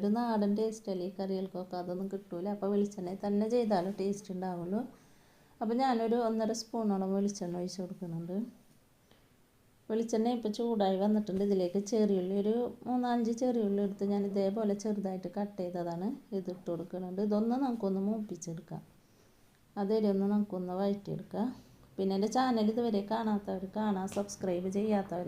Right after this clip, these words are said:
സബ്സ്ക്രൈബ് ചെയ്യുക. തൊട്ടടുത്തുള്ള ബെൽ ഐക്കണും കൂടി ക്ലിക്ക് ചെയ്യുമ്പോൾ all എന്ന ഓപ്ഷൻ വരും. അതുമേലും കൂടി ക്ലിക്ക് ചെയ്യുമ്പോൾ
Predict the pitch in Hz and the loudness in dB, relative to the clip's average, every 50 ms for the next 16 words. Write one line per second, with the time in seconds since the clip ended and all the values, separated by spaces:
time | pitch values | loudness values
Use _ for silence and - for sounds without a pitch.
0 | 185 - - 202 202 - - - 175 165 185 175 190 202 196 185 185 202 220 - | -6 -6 -6 -8 -8 -8 -10 -8 -6 -6 -4 -4 -2 -2 -2 0 0 -2 -2 -4
1 | - - - - - - - - - - _ - 208 202 - 208 202 202 - 202 | -8 -16 -20 -20 -20 -20 -20 -20 -20 -18 _ 0 0 2 4 2 2 4 2 2
2 | 196 202 202 233 240 240 240 233 226 214 202 196 190 185 185 185 185 185 208 214 | 2 4 4 2 2 2 0 -2 0 0 0 0 0 0 0 -2 -2 -2 -2 -2
3 | 214 - 202 185 185 190 202 202 202 190 185 185 180 185 185 190 190 - - 180 | -2 0 0 0 0 2 2 2 0 0 -2 -2 -4 -4 -4 -4 -4 -4 -4 -4
4 | 170 170 170 202 220 294 285 262 214 202 196 190 190 196 190 190 190 196 190 196 | -4 -2 -4 -4 -4 -4 -2 -4 -2 -2 -2 -2 -2 -2 -4 -2 -2 -2 0 0
5 | 202 214 214 - 202 196 202 208 | 0 -2 -2 -2 -2 -2 0 2